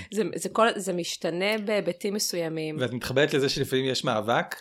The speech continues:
Speaker 1: בטח שיש מאבק.
Speaker 2: אז מול הכוס קפה היה לי את שניהם, היה לי את
Speaker 1: ברור,
Speaker 2: אבא
Speaker 1: אבא
Speaker 2: שרוצה
Speaker 1: ואמא.
Speaker 2: ויאללה ובא לי, ואת אמא שאומרת, אה, "מה, זה מוגזם."
Speaker 1: נכון.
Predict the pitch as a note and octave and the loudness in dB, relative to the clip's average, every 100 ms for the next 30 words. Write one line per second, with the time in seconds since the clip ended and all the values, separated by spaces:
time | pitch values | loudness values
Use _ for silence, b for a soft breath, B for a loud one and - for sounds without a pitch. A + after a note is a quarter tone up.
0 | - G3 G#3+ - F#4 A3 - F#3 G3 F3+ | -12 -4 -2 2 2 2 -2 -4 -4 -2
1 | F3 E3+ E3+ D#3+ D3+ - - - C#3+ C3 | 0 4 4 4 0 -2 -4 0 2 2
2 | C3+ C3+ F#3 G3+ B2+ C3+ D#3 D3+ D4 C3+ | 2 0 0 0 2 2 4 4 4 6
3 | - - C3 C3 - - D3+ D3+ C#3+ C4+ | 6 6 4 2 2 2 4 6 6 4
4 | C#3 C3 B2 B2 C3 D3+ D3 B B - | 4 2 2 2 2 -2 -6 B B -4
5 | C#3 C#3+ D3+ - C3+ C3+ C#3+ C#3+ D3 C#3 | -2 0 -2 0 0 0 0 0 0 0
6 | B2+ B2 B2 B2 A#2+ A#2+ A#2+ B2 B2 D3 | 0 0 -2 -2 0 0 -2 -2 0 2
7 | C#3+ A#2+ A#2+ B2 A#2+ B2 A#2+ A#2+ C3 D3 | 2 0 -2 -2 -2 0 2 0 -2 -4
8 | G3+ - A3+ C4+ | -6 -4 -6 -6